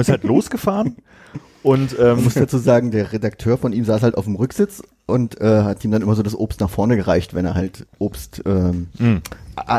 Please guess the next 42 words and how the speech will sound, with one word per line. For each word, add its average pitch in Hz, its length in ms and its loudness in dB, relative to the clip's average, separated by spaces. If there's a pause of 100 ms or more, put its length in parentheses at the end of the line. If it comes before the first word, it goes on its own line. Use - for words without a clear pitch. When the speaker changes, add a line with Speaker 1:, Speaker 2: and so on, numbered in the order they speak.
Speaker 2:
angeboten 110 640 0
hat. 82 80 -8 (540)
Speaker 1:
Genau, 98 140 0
und 101 120 -2
es - 120 -8
war 110 120 4
halt 139 140 2
irgendwie, 127 360 -6
das, 113 160 -2
das, 127 140 2 (400)
der 120 80 4
Moment, 131 240 2
solange 143 220 2
ich 139 60 2
das 131 80 2
noch 123 100 2
durchgehalten, 151 420 -2
war 123 100 2
halt 127 160 0
sehr 123 100 2
schön, 143 140 -6
die 120 80 -4
fahren 131 240 -2
halt 123 140 0
los 151 180 -6
und 120 80 -6
die 110 120 -6
ersten 117 360 -4
Nachrichten 123 440 -2
kommen 95 240 -2
halt 87 220 -2
rein. 98 320 -2 (1000)
Und 117 120 -4
in 101 60 -2
dem 120 100 2
Moment 139 220 -2
wird 135 120 -6
ihnen, 131 60 -4
glaub 120 140 0
ich, 113 80 -8
sehr 123 180 4
bewusst, 151 520 -4